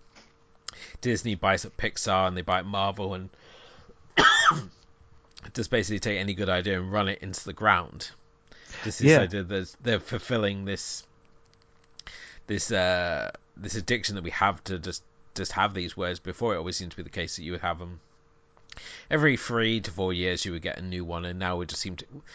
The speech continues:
Speaker 1: we got, what, like, three Marvel movies a year being given to us?
Speaker 2: Yeah, pretty much anymore. And that's kind of
Speaker 1: Um,
Speaker 2: the same thing with Videodrome. It's the same thing over and over. It's kind, it's that intensive, you know, sexual torture, and that's obviously not what we're getting with,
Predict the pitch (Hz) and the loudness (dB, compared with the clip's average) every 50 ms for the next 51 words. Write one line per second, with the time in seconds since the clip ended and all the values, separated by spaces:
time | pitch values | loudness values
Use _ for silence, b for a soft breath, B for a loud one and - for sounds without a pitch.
0 | B B - 123 110 104 95 - 76 87 82 76 - - - - - 113 110 104 | B B -8 -4 -2 -2 -2 -2 -4 -4 -4 -4 -6 -8 -12 -8 -2 0 0 0
1 | 101 101 98 95 95 98 101 98 101 104 95 98 98 - 95 92 92 101 104 110 | 0 0 0 0 0 -2 -4 -4 -4 -4 -4 -6 -6 -6 -6 -4 -2 0 0 0
2 | 110 104 - - - - - - - 107 107 107 107 104 107 113 113 113 - 123 | -2 -4 -8 -16 -20 -20 -20 -8 -4 -2 -2 -2 -2 -4 -4 -4 -4 -4 0 0
3 | 123 127 123 - - - - _ - - 139 - - - - 123 131 135 127 131 | 0 0 0 -2 -8 -10 -20 _ -16 -16 -16 -16 -16 0 6 8 10 10 8 8
4 | - 135 127 120 117 127 135 127 123 - - - - 104 120 117 113 113 120 131 | 8 8 8 10 10 10 8 8 6 4 -2 -2 -2 0 2 2 4 4 4 4
5 | 127 120 113 120 b b b b b b b b b b b b b b b b | 4 2 0 -4 b b b b b b b b b b b b b b b b
6 | - - 135 139 151 156 - 202 196 175 175 175 160 160 160 - - 165 165 156 | 4 8 10 10 10 10 8 8 8 8 8 8 8 8 4 4 4 4 4 4
7 | 165 160 156 160 147 143 185 233 247 180 123 120 120 120 117 117 117 113 113 - | 4 6 6 6 8 8 8 8 10 10 8 10 10 8 8 8 8 4 4 2
8 | 127 123 - - 143 139 143 139 139 139 135 139 139 139 131 135 135 165 190 160 | 2 2 6 6 8 8 6 6 6 4 6 8 6 8 8 8 8 10 10 10
9 | 117 101 104 - - 131 110 - 104 113 110 - - 117 110 104 - - 95 110 | 8 6 4 2 2 2 4 4 4 2 4 8 10 10 10 10 8 0 -2 -2
10 | 110 107 - - - 127 131 127 - 135 127 127 117 - - - 95 113 117 110 | -2 -2 -2 2 4 4 4 6 6 8 8 8 6 2 -4 -4 0 2 4 6
11 | 104 95 98 - - - 131 123 120 - - 127 120 120 117 120 117 113 113 107 | 6 6 4 4 6 8 8 6 6 4 4 8 10 10 12 12 10 10 8 4
12 | - - - 131 151 185 185 - - 101 90 95 113 127 B B B B B B | 0 4 8 10 10 10 8 6 4 6 6 6 4 2 B B B B B B
13 | B B B B B 131 127 127 131 131 - 135 120 120 120 117 - 127 117 117 | B B B B B 6 8 10 10 10 10 8 8 6 4 4 2 4 4 4
14 | 110 104 113 107 107 104 110 117 107 107 107 104 101 104 104 104 101 - - | 4 4 4 4 2 4 4 4 4 4 2 2 4 6 6 6 6 4 -4